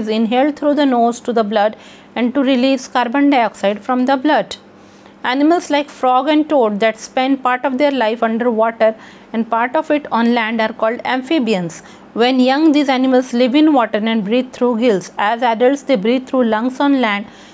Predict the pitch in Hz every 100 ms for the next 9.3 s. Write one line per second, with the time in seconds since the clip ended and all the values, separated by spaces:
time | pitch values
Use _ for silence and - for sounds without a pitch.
0 | - - - 202 262 285 202 214 254 277
1 | - - - 254 262 381 - - - -
2 | - 208 269 453 - - - - 226 285
3 | - 185 - - - - - - - -
4 | - - - - - - - - - -
5 | - - - - - - - - - -
6 | - - - - - - - - - -
7 | - - - - - 392 - 233 220 208
8 | 196 190 185 294 440 - - - - -
9 | 262 254 349